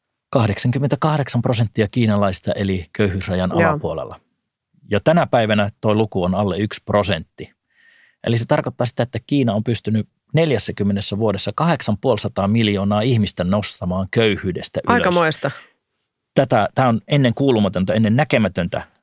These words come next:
Speaker 1: maailmassa.
Speaker 2: Kahdeksansataaviiskyt miljoonaa ihmistä. Mihin, mihin tota voi suhteuttaa tota lukua?
Speaker 1: No vaikkapa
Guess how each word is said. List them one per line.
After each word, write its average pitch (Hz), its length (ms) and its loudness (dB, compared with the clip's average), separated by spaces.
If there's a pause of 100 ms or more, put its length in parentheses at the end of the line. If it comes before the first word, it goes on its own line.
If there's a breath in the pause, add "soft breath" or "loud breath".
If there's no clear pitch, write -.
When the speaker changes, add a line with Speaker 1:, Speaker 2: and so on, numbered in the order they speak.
(220)
Speaker 1:
maailmassa. 87 540 -2 (460)
Speaker 2:
Kahdeksansataaviiskyt 180 1120 0 (200)
miljoonaa 95 580 0
ihmistä. 156 500 -4 (260)
Mihin, 277 160 2 (100)
mihin 285 300 0
tota 160 360 0 (260)
voi 147 180 2
suhteuttaa - 760 -4
tota - 200 -6
lukua? - 360 -8 (340)
Speaker 1:
No 156 140 2 (240)
vaikkapa 143 460 0